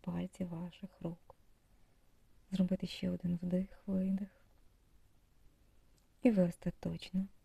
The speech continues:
в сьогоденні. Сподіваюсь, що ви дійсно віднайшли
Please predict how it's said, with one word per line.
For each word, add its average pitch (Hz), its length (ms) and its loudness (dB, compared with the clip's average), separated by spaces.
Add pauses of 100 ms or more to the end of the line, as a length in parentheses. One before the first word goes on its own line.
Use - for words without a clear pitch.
(120)
в - 60 -20
сьогоденні. 170 680 -4 (3750)
Сподіваюсь, 226 720 6 (160)
що - 260 2
ви 185 360 6
дійсно 175 600 4 (260)
віднайшли 170 840 0